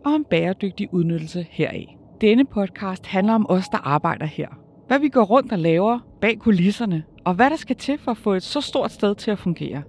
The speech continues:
Samtidig med, at vi passer alle vores dyr og ofte har det ret sjovt.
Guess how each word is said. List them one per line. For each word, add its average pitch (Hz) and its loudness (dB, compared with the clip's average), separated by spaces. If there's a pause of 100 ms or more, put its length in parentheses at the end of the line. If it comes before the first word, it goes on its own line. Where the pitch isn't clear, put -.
(180)
Samtidig 190 0
med, 147 2
at 143 -4
vi 151 -6
passer 143 -4
alle 254 2
vores 175 -2
dyr 196 -4 (160)
og 196 0
ofte 160 -4
har 151 -8
det 139 -10
ret 104 -10
sjovt. - -10